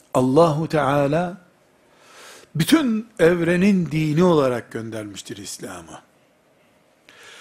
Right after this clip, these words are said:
İslam bir projedir. Allah'ın projesidir.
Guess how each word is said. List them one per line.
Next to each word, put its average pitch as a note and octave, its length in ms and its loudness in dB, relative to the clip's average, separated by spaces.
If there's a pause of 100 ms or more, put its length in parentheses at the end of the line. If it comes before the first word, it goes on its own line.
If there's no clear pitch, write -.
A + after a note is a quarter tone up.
(260)
İslam G3 440 2
bir G3+ 140 0
projedir. G3 840 2 (920)
Allah'ın C3 580 2
projesidir. D#3+ 800 -2